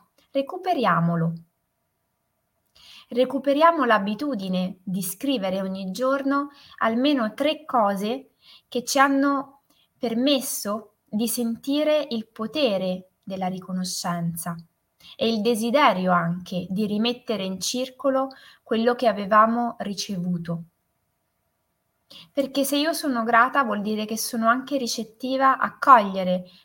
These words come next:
quello che mi è arrivato. Il favore del collega, il sorriso dell'amico, il gesto gentile del mio compagno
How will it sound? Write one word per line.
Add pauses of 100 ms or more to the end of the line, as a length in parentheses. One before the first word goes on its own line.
quello
che
mi
è
arrivato. (2750)
Il
favore
del
collega, (440)
il
sorriso
dell'amico, (340)
il
gesto
gentile
del
mio
compagno